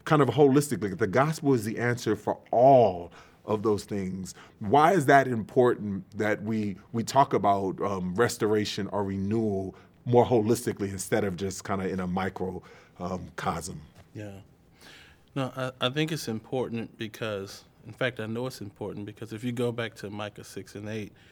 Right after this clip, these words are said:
Speaker 2: you know, that's the thing that God requ-, requires of us to do. And perhaps we, um, throughout the generations have known these, we read it in Scripture, but we haven't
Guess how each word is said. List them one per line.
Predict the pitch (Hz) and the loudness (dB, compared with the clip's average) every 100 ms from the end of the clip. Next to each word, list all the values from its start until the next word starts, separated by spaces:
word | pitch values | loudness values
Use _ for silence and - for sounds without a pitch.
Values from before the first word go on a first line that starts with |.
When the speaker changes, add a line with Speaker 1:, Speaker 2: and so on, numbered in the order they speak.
| _ _ _ _ | _ _ _ _
Speaker 2:
you | - | -12
know, | 101 92 | -12 -8
that's | 110 117 | -8 -8
the | 120 | -8
thing | 120 113 110 | -8 -6 -6
that | 101 90 | -6 -6
God | 101 101 92 | -6 -6 -6
requ-, | 90 107 - 98 | -12 -16 -14 -10
requires | 107 - 85 104 113 98 | -10 -10 -4 -2 -2 -4
of | 92 | -12
us | 98 - | -12 -12
to | 90 | -14
do. | 101 110 95 - _ _ _ _ _ _ _ | -8 -6 -8 -14 _ _ _ _ _ _ _
And | 110 107 | -12 -8
perhaps | 110 - 135 135 - 101 | -8 -4 -4 -4 -10 -12
we, | 107 110 104 104 110 _ _ _ - | -8 -8 -8 -10 -14 _ _ _ -14
um, | 104 101 101 104 - | -12 -12 -14 -16 -14
throughout | 110 104 104 | -10 -8 -8
the | 101 | -12
generations | 110 104 98 101 98 101 101 | -12 -10 -8 -8 -8 -12 -12
have | 110 98 95 - _ _ _ _ _ _ _ _ - | -10 -8 -10 -14 _ _ _ _ _ _ _ _ -6
known | 110 110 113 127 131 | -2 0 0 0 0
these, | 127 131 127 | -2 -2 -4
we | 107 | -4
read | 101 113 | -4 -4
it | 113 | -4
in | 107 | -6
Scripture, | - - 113 - 127 123 - - - - - | -6 -4 -4 -2 -4 -4 -8 -20 -20 -20 -14
but | 101 101 92 - _ - | -4 -2 -2 -8 _ -8
we | 113 | -6
haven't | 110 107 101 98 | -2 -2 -2 -6